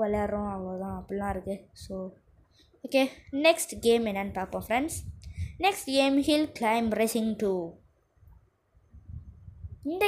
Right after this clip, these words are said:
கேம் கண்டிப்பா நிறைய பேருக்கு தெரிஞ்சிருக்கும், ஹில் கிளைம்பிங் ரேசிங் டூ. இந்த இதில் பார்த்தீங்கன்னா ரொம்ப ரொம்ப சூப்பரா இருக்கு இந்த கேமு. இந்த கேம் பார்த்தீங்கன்னா ஒரு சிம்பிள் இதெல்லாம், சிம்பிளான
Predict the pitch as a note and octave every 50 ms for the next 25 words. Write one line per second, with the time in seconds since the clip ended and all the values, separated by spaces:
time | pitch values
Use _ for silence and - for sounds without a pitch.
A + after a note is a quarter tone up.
0 | F#4+ G4 G4+ G#4 G4+ - E4+ D#4 D4+ D4+ D#4+ D4+ - E4 E4 E4+ E4+ E4+ E4+ E4+
1 | D#4+ C4+ A#3+ B3 B3 A#3+ C4 C4 B3+ C#4 C4 A3+ - A#3 A#3+ A#3+ B3+ B3 B3+ C4+
2 | G#3 G#3 - A3 A#3 B3+ C#4+ D#4 E4 - - - - - - - - E4+ F4 F4
3 | - C4+ B3+ A#3 A#3+ B3 B3+ B3+ B3+ A3+ G3 G#3 G#3 G#3 A3+ G#3+ G#3 G#3 - G3
4 | G#3+ B3 C#4 D#4+ F#4 - - - _ _ _ _ _ _ _ _ _ _ _ _
5 | _ _ _ - - - - - - - - - - - - - - - - -
6 | _ _ C4 C#4 E4+ G#4+ G#4+ G#4 G#4+ G#4+ G#4+ G#4+ G#4+ A4 G4+ F4 E4 D4 D#4+ D#4
7 | E4 F4 F4 C#4 C4+ C#4 E4 F4+ G4 F#4+ F#4+ F#4+ G4+ G#4+ G4+ - C#4 C#4+ D#4 D#4
8 | - _ - E4 D#4+ E4 E4+ D#4 B3+ A3+ A3+ A3 G3+ G3 G3 G#3+ A3 A3+ G#3 G3
9 | G3+ A#3 C#4+ D4+ C4+ B3 B3 B3+ D4 C#4 D4+ D#4+ E4 D4 C#4 B3 - A#3+ G#3+ G#3+
10 | G#3+ G3 F#3+ F#3+ A#3+ E4+ A4 A4+ - - - - - - - - - - - -
11 | B3 B3 A#3 - - - - C4+ C#4+ D#4+ D#4+ - - - F#4 F#4+ F4+ - - -
12 | A3+ G#3+ G#3 G#3 G#3 G3+ A3+ C#4+ F4+ - - - - - - E4 E4 F#4 F#4+ -
13 | G4 F#4+ F#4 F#4+ G4